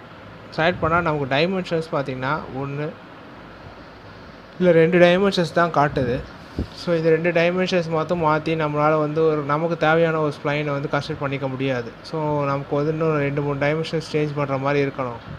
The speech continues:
So, அதுக்கு என்ன பண்ணலாம் அப்படின்னு பாத்தீங்கன்னா, நீங்க வரைஞ்ச அந்த ஸ்ப்லைன்ல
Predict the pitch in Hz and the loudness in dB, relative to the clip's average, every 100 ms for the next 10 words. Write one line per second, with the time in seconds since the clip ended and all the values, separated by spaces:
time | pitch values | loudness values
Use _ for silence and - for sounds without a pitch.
0 | - - - 147 139 143 143 151 147 131 | -16 -18 -6 -2 -2 -2 -4 -4 -4 -4
1 | 135 131 123 131 131 120 120 135 175 - | -2 -2 -4 -8 -8 -8 -6 -6 -6 -10
2 | - - - - - - 143 139 135 165 | -20 -20 -20 -20 -18 -6 -2 2 4 2
3 | 185 170 147 - 156 147 160 151 | 2 2 0 -4 0 2 2 0